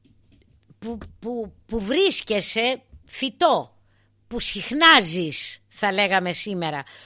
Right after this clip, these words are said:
που συχνάζεις, έτσι, ε, στα πελάγη, υπερπόντιος, έτσι, αλλά και στα, στις αυλές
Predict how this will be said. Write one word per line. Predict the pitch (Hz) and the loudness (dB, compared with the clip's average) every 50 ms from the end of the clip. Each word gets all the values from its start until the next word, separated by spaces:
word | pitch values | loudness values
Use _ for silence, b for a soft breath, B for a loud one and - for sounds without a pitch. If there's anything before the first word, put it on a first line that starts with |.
| B B _ | B B _
που | - 214 | -10 -6
συχνάζεις, | - - - 220 - - 233 262 277 269 247 226 185 156 147 156 143 139 - - - - b b b b b b | -6 -6 -6 -6 -6 -6 -2 2 2 4 2 2 0 -4 -8 -8 -10 -10 -12 -14 -16 -16 b b b b b b
έτσι, | b - 208 220 220 - - 202 175 156 139 b b b b b b b b b b b b b _ | b -2 -2 -2 -2 -4 -6 -6 -6 -6 -8 b b b b b b b b b b b b b _
ε, | - 180 208 208 202 196 190 180 165 135 - - b b b b b _ _ _ | -4 2 2 4 4 4 2 2 0 -2 -4 -10 b b b b b _ _ _
στα | 175 - - - 233 220 226 | -4 -4 0 2 2 2 4
πελάγη, | - 233 233 226 240 254 269 277 262 254 208 160 165 202 233 254 277 277 247 - _ _ _ _ _ _ _ _ _ _ _ _ _ _ _ _ _ _ _ _ _ _ _ - - - _ _ _ _ _ _ _ _ _ _ _ _ _ _ _ | 6 6 6 8 10 10 12 12 12 10 8 4 -2 -2 0 0 0 -2 -6 -12 _ _ _ _ _ _ _ _ _ _ _ _ _ _ _ _ _ _ _ _ _ _ _ -20 -20 -20 _ _ _ _ _ _ _ _ _ _ _ _ _ _ _
υπερπόντιος, | - - - - 202 202 - - 247 233 208 196 180 156 156 151 143 139 143 - - - | -18 -10 -2 0 0 0 2 2 2 2 2 0 -4 -6 -6 -6 -6 -6 -8 -8 -8 -4
έτσι, | - 220 214 - - 220 165 - B B B B B | -4 -4 -4 -4 -8 -8 -8 -8 B B B B B
αλλά | - 196 214 214 220 226 247 269 320 370 370 320 b b b b b b b b b _ | 4 6 8 8 6 6 4 6 6 4 4 0 b b b b b b b b b _
και | - 349 427 453 440 | 4 4 6 6 4
στα, | - - - - - 302 277 262 254 226 196 156 - b b b b b b | 4 0 -2 2 6 8 10 10 10 10 8 4 0 b b b b b b
στις | - - - - 269 240 - - | -8 -8 -4 -2 -2 0 4 6
αυλές | 233 226 180 180 233 254 262 262 254 240 208 - - - - | 6 6 6 2 0 4 6 6 6 6 4 2 -2 -6 -8